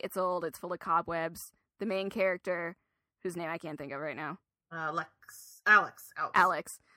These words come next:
Speaker 1: sees the clock tick backwards and is like, "Well, that's weird." But anyway, we witness a character taking pills, which will come up later.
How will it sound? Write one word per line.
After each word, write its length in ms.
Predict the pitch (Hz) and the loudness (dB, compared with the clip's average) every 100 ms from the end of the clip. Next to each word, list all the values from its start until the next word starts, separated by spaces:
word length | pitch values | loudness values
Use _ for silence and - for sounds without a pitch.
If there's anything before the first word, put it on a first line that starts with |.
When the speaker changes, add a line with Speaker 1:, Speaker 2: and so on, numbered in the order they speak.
| _ | _
Speaker 1:
sees 280 | - 254 226 | -6 -4 -2
the 80 | - | -4
clock 360 | - 208 196 - | 4 6 6 2
tick 240 | - 208 - | -4 -2 2
backwards 560 | 185 - 190 185 185 | 2 4 2 0 -2
and 80 | 165 | -8
is 60 | 160 | -8
like, 120 | 156 | -6
"Well, 80 | 160 | 0
that's 260 | 185 175 - | 0 0 -4
weird." 360 | 170 165 165 - _ _ _ _ | -2 -2 -4 -10 _ _ _ _
But 240 | 185 160 - _ _ _ - | -2 -2 -4 _ _ _ -8
anyway, 480 | 185 165 147 147 190 | -6 -4 -4 -4 -4
we 100 | 202 | 0
witness 320 | 214 202 226 226 | 2 2 0 -2
a 60 | |
character 500 | 226 214 208 220 202 190 | 4 4 4 2 0 0
taking 320 | 226 196 196 | -4 -2 -2
pills, 460 | - 196 190 190 196 | 2 4 4 2 -2
which 120 | 190 | -4
will 80 | 202 | -2
come 180 | 214 185 | 0 0
up 140 | 185 | 0
later. 460 | 190 190 185 185 185 | 2 2 2 0 -4